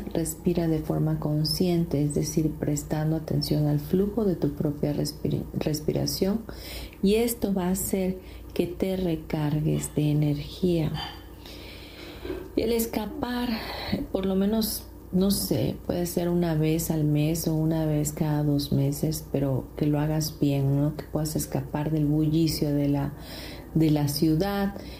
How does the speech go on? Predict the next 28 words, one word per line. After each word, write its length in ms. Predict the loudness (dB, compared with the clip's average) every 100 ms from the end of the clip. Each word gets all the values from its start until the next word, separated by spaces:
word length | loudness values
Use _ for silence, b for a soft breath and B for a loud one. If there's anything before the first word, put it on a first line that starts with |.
| B
que 120 | -4 -2
puedas, 520 | 0 0 0 -2 -6 B B B B 0
eh, 380 | 2 4 4 4 4 0 -4 -8
salir 720 | -6 -2 0 2 2 2 4
de 80 | 2
esa 200 | 2 0
contaminación 1040 | 0 0 2 2 2 2 0 0 2 2
de 120 | 2
tanto 420 | 0 0 0 0 0
ruido 560 | 2 4 4 4 2 -2 -12 -2
y 80 | -2
puedas 500 | 2 0 2 -2 -2 2
ir 200 | 4 2
y 60 |
conectar 560 | 2 2 2 0 -2 -2
con 120 | 0
la 80 | 0
naturaleza. 760 | 0 0 0 2 2 0 -2 0
Va 60 | 0
a 40 |
ser 260 | 2 0 0
de 100 | 2
mucha, 580 | 4 4 4 2 2 2
mucha 340 | 2 0 0
contribución 680 | 0 0 2 2 0 2 0
para 240 | 2 0
tu 180 | 0 2
vida 380 | 4 4 4 0